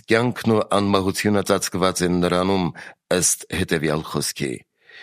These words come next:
«Քրիստոս պիտի նույն այդ չարչարանքները կրեր և այնպես մտներ իր փառքի մեջ»։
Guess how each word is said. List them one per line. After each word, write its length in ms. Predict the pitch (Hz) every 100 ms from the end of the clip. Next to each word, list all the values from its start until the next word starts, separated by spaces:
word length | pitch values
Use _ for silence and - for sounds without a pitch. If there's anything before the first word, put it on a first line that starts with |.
| -
«Քրիստոս 880 | - - 92 - - - 101 120 120 - - - - - _ _
պիտի 320 | 82 78 80
նույն 400 | 80 80 95 113
այդ 220 | 107 101 -
չարչարանքները 960 | - 98 90 98 92 92 - 87 87 87
կրեր 460 | 87 82 85 82 - - - -
և 320 | - 82 85 - _
այնպես 520 | 92 101 92 120 110 -
մտներ 540 | 71 73 - 71 71 -
իր 180 | 73 -
փառքի 420 | - 69 - 65
մեջ»։ 260 | 60 64